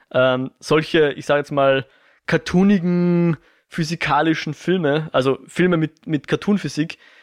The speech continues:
denen merkt man dann trotzdem oft an, aha, hier wurde offensichtlich mit, ich weiß nicht, mit, mit, äh, Draht gearbeitet, ja, dass, dass irgendwelche Leute an irgendwelchen Drähten durchs Studio fliegen. Und hier kommt mir vor, ist das gar nicht so, ja, du,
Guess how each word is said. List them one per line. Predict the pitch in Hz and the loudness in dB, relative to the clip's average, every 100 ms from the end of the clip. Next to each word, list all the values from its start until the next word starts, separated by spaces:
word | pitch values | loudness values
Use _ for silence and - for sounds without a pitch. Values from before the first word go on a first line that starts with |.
| _ _ _ _ _ | _ _ _ _ _
denen | 165 185 | 0 2
merkt | 175 - | 0 -2
man | 190 | -2
dann | 180 160 | -4 -2
trotzdem | 170 - 196 | -4 -4 -4
oft | 165 160 - | -2 -4 -4
an, | - 156 185 175 _ _ _ | -2 -2 -2 -6 _ _ _
aha, | - 147 170 165 | -4 -2 0 -2
hier | 143 165 | -2 2
wurde | 165 165 | 2 0
offensichtlich | 151 165 147 160 160 147 | -4 -4 -6 -6 -4 -2
mit, | 156 151 - | -2 -2 -6
ich | 143 | -2
weiß | 131 127 | -2 -2
nicht, | 120 - | -6 -8
mit, | 131 - | -12 -8
mit, | 147 131 - - | -6 -6 -8 -10
äh, | - 127 123 123 127 123 | -2 0 2 4 2 2
Draht | - 131 131 - | 0 0 0 -2
gearbeitet, | 127 117 113 113 120 | -6 -6 -8 -8 -2
ja, | 123 | 0
dass, | 123 - | -2 -4
dass | 131 117 | -8 -4
irgendwelche | 139 131 | -4 0
Leute | 139 139 139 | 2 2 2
an | 135 | -2
irgendwelchen | 147 143 139 135 | -2 -4 -4 -6
Drähten | 139 139 143 | -4 -4 -4
durchs | 139 127 | -8 -4
Studio | 160 156 | -4 -4
fliegen. | 131 127 117 160 _ _ _ _ _ _ _ | -4 -6 -8 -10 _ _ _ _ _ _ _
Und | - 147 | -2 -2
hier | - 170 233 233 - _ _ _ | 0 2 4 2 -2 _ _ _
kommt | - 175 | -4 -2
mir | 170 | -2
vor, | - 165 | 0 0
ist | 160 143 | 0 -6
das | - | -6
gar | - 151 | -4 -2
nicht | 139 | -4
so, | - 117 | -4 -2
ja, | 123 | -2
du, | 131 131 135 | -2 -8 -8